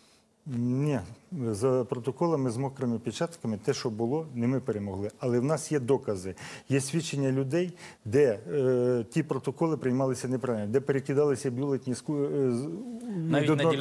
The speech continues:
Speaker 1: кандидата.
Speaker 2: комісіях.
Speaker 1: Від діль-, дільничих комісіях. Ми добиваємося зараз перерахунку голосів на тих дільничих комісіях.
Speaker 2: Мгм.
Speaker 1: На тих.
Speaker 2: Я зрозумів. Я дякую вам за те, що ви приїхали. Ми будемо далі вас підтримувати, будемо про це говорити. Хочу надати слово вам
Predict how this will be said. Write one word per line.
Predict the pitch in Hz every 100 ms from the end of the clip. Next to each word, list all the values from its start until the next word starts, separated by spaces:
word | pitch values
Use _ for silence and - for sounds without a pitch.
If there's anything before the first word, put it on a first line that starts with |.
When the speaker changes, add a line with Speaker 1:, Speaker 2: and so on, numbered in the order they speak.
| 147
Speaker 1:
кандидата. | 139 143
Speaker 2:
комісіях. | 135 135 107 - 87 127
Speaker 1:
Від | 127
діль-, | 131 170
дільничих | 147 131 147 143 135
комісіях. | - 131 113 113 92 - - -
Ми | 120 160 160
добиваємося | 131 131 135 120 107 113
зараз | 117 107
перерахунку | 135 135 123 113 160 147 120
голосів | 117 117 - 151
на | 127
тих | 104 127
дільничих | 107 104 104 107
комісіях. | - 87 85 - -
Speaker 2:
Мгм. | 101 110 - _ _ -
Speaker 1:
На |
тих. | 101 139 113 - _ _ _ _ _ -
Speaker 2:
Я | 143
зрозумів. | 147 143 131 92 80
Я | 110 143 127 127
дякую | 156 147 131
вам | 123
за | 120
те, | 123
що | 117 117
ви |
приїхали. | 110 151 180 135
Ми | 123
будемо | 123 139 123 117
далі | 120 113
вас | 104 101
підтримувати, | - - 170 175 127 110
будемо | 113 120 113
про | 107
це | 107 120
говорити. | 113 139 190 -
Хочу | 220 214 180
надати | 165 180 180
слово | 147 170 170 160
вам | 151 202 208